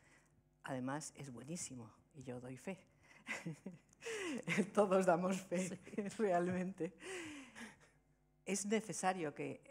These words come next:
Speaker 1: los empresarios hagan lo mejor, el mejor producto. Y vosotros dentro de vuestro A D N también habéis incorporado eso, ¿no?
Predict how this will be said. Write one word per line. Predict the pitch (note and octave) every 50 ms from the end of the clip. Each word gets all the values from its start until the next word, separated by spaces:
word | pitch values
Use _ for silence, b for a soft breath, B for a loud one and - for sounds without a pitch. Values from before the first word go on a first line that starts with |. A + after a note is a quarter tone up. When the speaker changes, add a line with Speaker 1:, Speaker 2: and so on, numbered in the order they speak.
| - -
Speaker 1:
los | C#3 C#3 C3+ -
empresarios | D3 C#3 C#3 C#3 C3+ - D#3 D3 D3 D3 D3 D3 -
hagan | D3 C#3 D#3 D#3 D#3+ G3 - -
lo | - D3+ C#3+ C#3
mejor, | C3+ C3 - - F3+ D#3 B2+ - - - _
el | - C#3+ D3
mejor | D3+ C#3 - - C#3+
producto. | - - C#3+ C#3 C#3+ C3 - - B2+
Y | C3+
vosotros | C#3 D3 C3 - B2+ - G3 G#3+ F#3+
dentro | - F#3 E3+ F3+ F3 F3+
de | E3+ D#3
vuestro | D#3 D3+ - - D#3
A | D3+
D | D#3+ D#3+ D#3
N | D#3+ F3+ F3
también | - E3 D#3+ D#3 D3+ E3
habéis | D#3 D3+ D3 -
incorporado | E3 D3+ - C#3+ - - C#3+ C3+ C3 C3 C3 C3+
eso, | C3 - - B2+
¿no? | C3 C#3+ F3+ G#3+ -